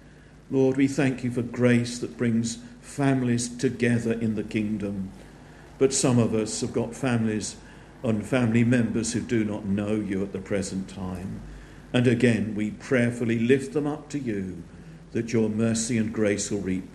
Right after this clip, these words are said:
reach them. We pray for the work of outreach and mission, and pray, Father, that those who do various works of distributing your word, of translating it, of evangelism,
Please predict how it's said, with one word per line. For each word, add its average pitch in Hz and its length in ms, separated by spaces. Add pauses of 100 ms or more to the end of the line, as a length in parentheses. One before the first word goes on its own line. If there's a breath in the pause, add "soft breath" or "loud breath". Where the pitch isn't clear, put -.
(140)
reach 101 360
them. 101 300 (640 loud breath)
We 110 100
pray 135 300
for 135 120
the 127 80
work 147 420
of 117 160
outreach 135 540
and 113 160
mission, 151 560 (640 loud breath)
and - 220
pray, 139 220
Father, 127 420
that 120 280
those 135 420
who 92 220 (460 loud breath)
do 123 360
various 147 680
works 131 640
of 92 200 (440 loud breath)
distributing 131 1200
your 110 240
word, 151 560 (360 loud breath)
of 82 120
translating 135 880
it, 165 300 (540 loud breath)
of 104 340
evangelism, 147 1300